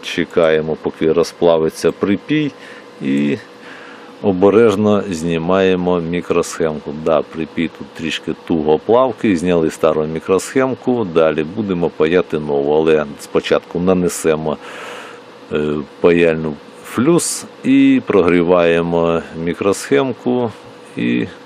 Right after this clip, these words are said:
контакти її. Все, мікросхему ми запаяли, далі за допомогою тієї ж ватної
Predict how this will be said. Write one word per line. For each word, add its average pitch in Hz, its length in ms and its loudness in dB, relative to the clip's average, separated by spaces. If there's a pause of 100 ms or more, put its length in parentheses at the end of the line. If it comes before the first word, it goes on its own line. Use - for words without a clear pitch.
(560)
контакти 90 760 2
її. 80 360 -2
Все, 82 460 0
мікросхему 85 760 -2
ми 87 180 -2
запаяли, 123 800 2
далі 85 320 2
за 85 160 -2
допомогою 80 800 -2
тієї 80 400 -2
ж 76 80 -6
ватної 80 400 -2